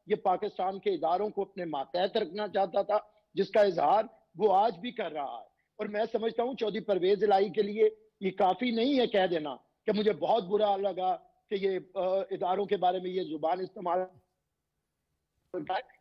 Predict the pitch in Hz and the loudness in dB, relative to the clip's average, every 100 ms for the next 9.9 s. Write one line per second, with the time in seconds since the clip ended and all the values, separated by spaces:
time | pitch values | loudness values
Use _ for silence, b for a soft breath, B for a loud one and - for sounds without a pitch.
0 | - 180 185 190 214 160 190 208 170 220 | 0 4 4 4 2 0 0 0 4 4
1 | 185 214 214 208 190 208 - 208 - 214 | 2 0 2 2 2 -4 -6 -8 -6 -4
2 | 208 202 202 208 208 165 147 170 240 240 | -2 -2 -4 -6 -6 -6 -10 -8 -8 2
3 | 262 262 285 _ _ - 214 208 190 214 | 2 2 -6 _ _ -2 0 2 2 2
4 | 220 214 214 226 202 180 196 226 220 226 | 0 -2 -2 2 2 4 2 0 0 -2
5 | - _ 180 220 190 202 208 208 180 208 | -4 _ -4 -2 2 2 2 0 -2 -4
6 | - 202 190 226 - _ 196 165 175 196 | 0 0 0 -2 -6 _ -4 0 -2 0
7 | 220 220 208 233 208 214 - _ 175 196 | 0 0 0 2 2 0 -8 _ -6 0
8 | 196 214 - 208 208 202 202 175 190 202 | 0 -2 -2 -4 -6 -10 -8 -6 -6 -4
9 | 202 214 208 - 185 214 220 214 190 | -2 2 0 0 -4 2 4 4 0